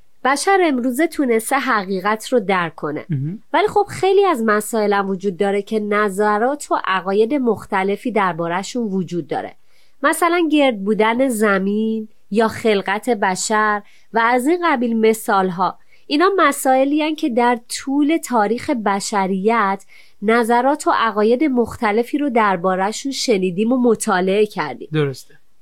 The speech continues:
Speaker 1: ولی من فکر می‌کنم طبق صحبتی که شد، حقیقت این موضوعات یکیه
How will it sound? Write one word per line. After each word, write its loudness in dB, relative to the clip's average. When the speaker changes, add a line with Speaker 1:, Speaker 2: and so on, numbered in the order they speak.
Speaker 1:
ولی 4
من 2
فکر -2
می‌کنم 2
طبق 0
صحبتی 0
که -4
شد، 2
حقیقت -2
این -2
موضوعات 2
یکیه -2